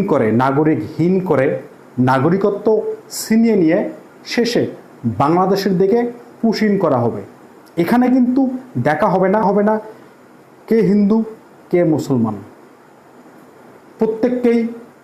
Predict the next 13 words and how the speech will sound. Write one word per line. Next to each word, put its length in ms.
বাংলাদেশি 540
বানিয়ে 380
দেওয়া 220
হবে 180
এবং 160
বাংলাদেশে 480
পুশিং 320
করা 200
হবে। 160
এখানে, 280
তবে 220
এখানে 240
একটা 140